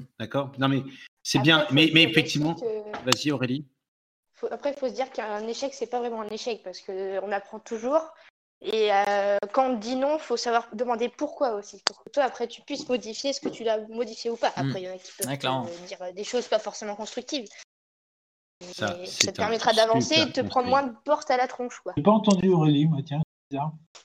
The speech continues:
Speaker 2: Tiens, c'est un super conseil, Aurélie. Toujours demander pourquoi.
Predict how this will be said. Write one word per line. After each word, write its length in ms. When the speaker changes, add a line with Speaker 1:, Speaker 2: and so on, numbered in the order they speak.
Speaker 2:
Tiens, 200
c'est 240
un 140
super 480
conseil, 380
Aurélie. 320
Toujours 320
demander 340
pourquoi. 460